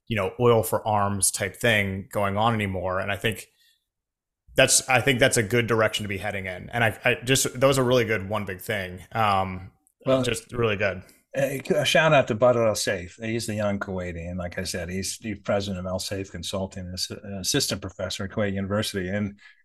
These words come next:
Speaker 2: he doesn't know, you know, I'm using his, his tweets, but, um, to your point, yeah, I, I, you know, that, uh, Saudi and Iran agreement that was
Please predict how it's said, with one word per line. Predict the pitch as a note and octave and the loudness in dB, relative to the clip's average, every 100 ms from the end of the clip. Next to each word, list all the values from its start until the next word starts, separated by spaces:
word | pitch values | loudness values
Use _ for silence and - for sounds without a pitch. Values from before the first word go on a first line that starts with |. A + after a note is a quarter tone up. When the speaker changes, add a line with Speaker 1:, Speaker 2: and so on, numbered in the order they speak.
| _ - | _ 0
Speaker 2:
he | C#3+ | 4
doesn't | D3 B2 G#2 | 4 4 0
know, | G2 F2+ F2+ - - | -2 -2 -4 -10 -10
you | F#2 | -8
know, | D#2+ - | -8 -6
I'm | F#2+ F2+ | -6 -6
using | G2+ G2 F#2+ | -6 -6 -4
his, | F#2 G2 - - - - | -4 -4 -4 -10 -14 -4
his | A2 G2 - - _ _ - | -2 0 -2 -6 _ _ -6
tweets, | C3+ A2 - - _ | -2 -2 -2 -8 _
but, | A#2 G#2+ G#2 _ | 0 0 -2 _
um, | A#2 G#2+ G2 F#2 F2+ _ _ _ _ _ _ _ _ E3 - | 0 2 0 -4 -10 _ _ _ _ _ _ _ _ -12 -4
to | C#3+ | 2
your | C3 C3+ | 2 2
point, | - A#2+ A2 B2 | 2 2 2 -2
yeah, | A#2 | -6
I, | B2 G#2+ B2 | -6 -4 -4
I, | C#3 | -2
you | |
know, | A#2 G#2+ A#2+ C#3 | 0 0 0 -4
that, | D#3+ B2+ C3 B2+ B2+ A#2+ | -6 0 2 2 0 -10
uh, | A#2 G#2+ G2+ G2+ - _ - | -2 0 2 -2 -6 _ -8
Saudi | - C3 B2+ A#2+ | 0 2 2 0
and | A2+ | -4
Iran | A2 B2 D#3+ D#3 | -2 0 2 2
agreement | B2 A2+ G#2+ G2+ F#2+ | -2 -6 -6 -8 -6
that | G#2 G2 | -6 -4
was | G2 - | -6 -8